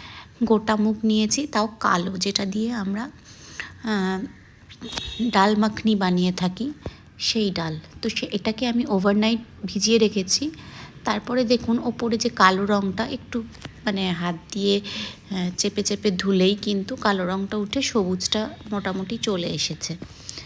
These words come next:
আর যেটুকু কালো আছে সেইটুকুই আমার দরকার। তো এবার আপনারা চাইলে সকালের দিকে ভেজালে, আহ, মানে, চব্বিশ ঘন্টাও ভিজিয়ে রাখতে পারেন। এবার এটাকে আমি প্রেশার কুকারে,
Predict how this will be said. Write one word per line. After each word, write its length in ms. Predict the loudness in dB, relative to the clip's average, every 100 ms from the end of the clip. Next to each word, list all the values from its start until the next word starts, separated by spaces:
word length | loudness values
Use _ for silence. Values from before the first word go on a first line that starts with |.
| -8 -2
আর 80 |
যেটুকু 420 | 2 2 2 -2 0
কালো 340 | 0 0 0
আছে 260 | -2 0 0
সেইটুকুই 520 | 0 0 0 0 0
আমার 240 | 2 0
দরকার। 460 | 0 -2 -2 -6 -6 -10 -20 -20 -18 -16 -14 -16 -20 -20 -20 -20 -18 -10
তো 60 |
এবার 380 | 0 2 2 2 0 -4 -4
আপনারা 420 | -4 -2 0 0
চাইলে 340 | 0 -2 -2
সকালের 440 | -2 -2 -2 -2 -2 -4
দিকে 220 | -2 0
ভেজালে, 500 | 2 0 0 2 2
আহ, 580 | 0 -2 0 2 2 -2 -10 -20 -8 -4
মানে, 140 | -2
চব্বিশ 420 | 0 -2 -2 -2
ঘন্টাও 280 | -2 -2 -2
ভিজিয়ে 360 | 0 -2 -2 -4
রাখতে 340 | -6 -8 -10
পারেন। 300 | -10 -10 -12 -16 -18 -14 -6
এবার 260 | -2 0
এটাকে 340 | 0 -2 -4 -4
আমি 300 | -2 -2 -4 -8 -20 -20 -12 -4
প্রেশার 320 | -2 -2 -4
কুকারে, 460 | -8 -4 -2 -2